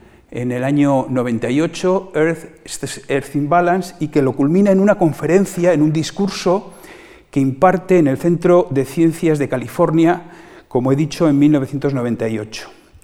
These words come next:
Ese discurso se titula Digital Earth o Tierra Digital y se describió como una representación tridimensional, multiescala y multitemporal de la Tierra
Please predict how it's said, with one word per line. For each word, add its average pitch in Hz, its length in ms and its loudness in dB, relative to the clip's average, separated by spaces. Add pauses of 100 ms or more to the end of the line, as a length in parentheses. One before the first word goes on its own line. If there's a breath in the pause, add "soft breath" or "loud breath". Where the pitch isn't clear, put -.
(120)
Ese 151 200 2
discurso 202 1040 -2 (600)
se 123 140 0
titula 165 560 2 (400 loud breath)
Digital 165 580 0
Earth 170 360 0
o 120 100 -4
Tierra 165 320 4
Digital 175 680 2 (540 loud breath)
y 156 140 0
se 147 240 2
describió 160 640 2
como 165 220 2
una 202 160 6
representación 185 1200 0 (380 loud breath)
tridimensional, 147 1200 2
multiescala 151 960 0
y 139 80 0
multitemporal 139 1040 0 (360 loud breath)
de 131 120 2
la 131 220 2
Tierra 196 680 2